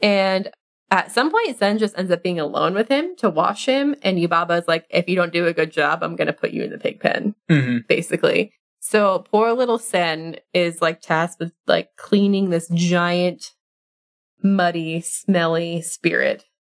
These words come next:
Speaker 1: It's, like, overflowing the room with water. It's, like, putrid, basically. And she notices there's a thorn in its side.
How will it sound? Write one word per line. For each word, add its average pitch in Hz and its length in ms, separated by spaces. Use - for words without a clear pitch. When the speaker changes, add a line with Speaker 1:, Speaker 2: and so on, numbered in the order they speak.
Speaker 1:
It's, 214 140
like, 185 260
overflowing 180 680
the 151 120
room 180 380
with - 200
water. 202 1160
It's, 185 220
like, 175 220
putrid, 170 640
basically. - 720
And 196 140
she 220 160
notices 202 380
there's 180 200
a 165 100
thorn 226 560
in 160 140
its - 220
side. - 500